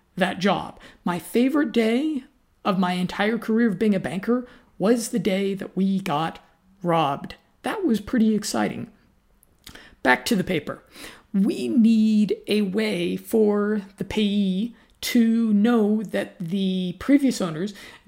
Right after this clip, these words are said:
did not sign any earlier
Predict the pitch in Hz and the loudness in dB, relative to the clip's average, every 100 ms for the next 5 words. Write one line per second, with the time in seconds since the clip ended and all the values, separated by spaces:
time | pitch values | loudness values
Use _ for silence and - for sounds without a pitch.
0 | 170 160 359 - 302 285 - - - 202 | -2 2 0 0 -6 -8 -8 -6 -4 -2
1 | 185 170 180 190 196 - 240 233 233 220 | -2 -4 -4 -6 -4 0 4 6 4 2
2 | - - - 226 240 233 214 185 - | -2 -10 -2 2 4 4 2 -2 -6